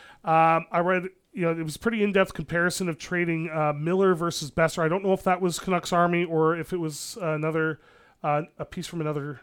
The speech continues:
uh, s-, another article, but it was pretty cool 'cause we've talked a lot about Miller on this broadcast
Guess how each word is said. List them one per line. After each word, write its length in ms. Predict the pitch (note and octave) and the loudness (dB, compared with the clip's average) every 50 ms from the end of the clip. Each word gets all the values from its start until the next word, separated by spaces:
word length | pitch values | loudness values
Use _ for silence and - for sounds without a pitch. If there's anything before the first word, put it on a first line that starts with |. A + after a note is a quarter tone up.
| _ - | _ -8
uh, 340 | G3+ D3 C#3+ C#3 C#3 C#3+ C3+ - _ _ _ _ - | -6 -4 -2 -2 -4 -4 -8 -10 _ _ _ _ -20
s-, 180 | - - - _ _ _ _ _ - _ _ _ _ _ _ _ - | -20 -20 -20 _ _ _ _ _ -20 _ _ _ _ _ _ _ -2
another 500 | D3 D3 D3+ D3 D#3 D3+ D3 D3 D3 D3+ | 0 0 2 2 2 2 2 0 -2 -2
article, 440 | E3 D3 D#3 D#3+ D#3+ - D#3 C#3 A#2 | 0 0 0 0 -2 -4 -6 -8 -4
but 340 | A2+ E3 E3 D#3+ - - - - - - _ _ _ _ _ _ - | 0 0 0 0 0 -4 -18 -20 -20 -20 _ _ _ _ _ _ -6
it 40 | D#3+ | -4
was 120 | D#3 - | -4 -4
pretty 200 | - - B3 B3+ | -4 -6 -6 -6
cool 220 | - - B3+ A#3 F#3 | -4 -2 0 0 0
'cause 160 | - D#3+ D#3 | -2 -4 -6
we've 140 | F3+ E3+ - | -6 -6 -2
talked 280 | - G3 F3+ - - | 0 0 0 0 0
a 20 | G3 | 0
lot 140 | F3 E3 | 0 2
about 180 | D#3+ D#3 D#3 D#3 | 2 0 -2 -2
Miller 300 | E3+ D#3+ E3 D#3+ E3 D#3+ | -2 -2 0 0 2 2
on 120 | D3 D3 D3 | 2 0 0
this 140 | C#3+ C#3 - | -4 -8 -6
broadcast 800 | - E3+ D3+ D3+ D3+ - - E3 D3+ C#3+ - - - - _ | -4 -2 -2 -2 -4 -6 -8 -6 -6 -6 -6 -8 -12 -18 _